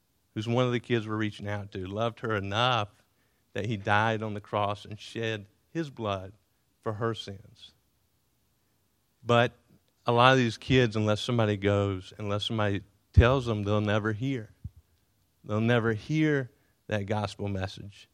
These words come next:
They'll never hear about his love. This ministry, the Christmas Outreach Ministry, is part of a larger ministry that we actually work with local churches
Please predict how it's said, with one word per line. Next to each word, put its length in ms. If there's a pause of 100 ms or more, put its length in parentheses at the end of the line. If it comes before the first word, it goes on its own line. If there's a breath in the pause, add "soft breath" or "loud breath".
(380)
They'll 100
never 320
hear 300
about 260
his 160
love. 360 (2000)
This 300
ministry, 460
the 120
Christmas 500 (100)
Outreach 420
Ministry, 380
is 100
part 340
of 80
a 60
larger 560
ministry 640 (840)
that 320 (160)
we 200
actually 380
work 320
with 160
local 340
churches 640